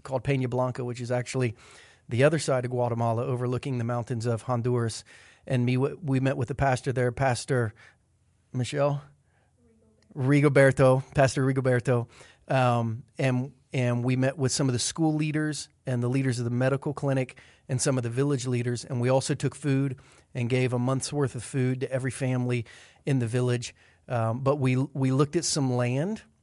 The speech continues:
that the village leaders have spec'd out to purchase.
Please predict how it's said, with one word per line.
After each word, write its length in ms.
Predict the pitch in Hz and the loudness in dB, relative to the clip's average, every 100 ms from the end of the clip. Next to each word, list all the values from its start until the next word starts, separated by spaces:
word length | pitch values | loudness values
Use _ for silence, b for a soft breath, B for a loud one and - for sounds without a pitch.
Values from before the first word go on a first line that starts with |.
| _ _ 135 | _ _ 0
that 160 | 135 | 2
the 100 | 143 | 2
village 400 | 120 131 135 120 | 0 2 0 0
leaders 380 | 139 139 143 131 | -2 -2 -2 -4
have 100 | 127 | -4
spec'd 400 | - - 139 - | -4 -2 -2 0
out 220 | 131 123 | -2 -2
to 100 | - | -8
purchase. 640 | - 143 135 - 180 - | -6 -4 -2 -4 -6 -8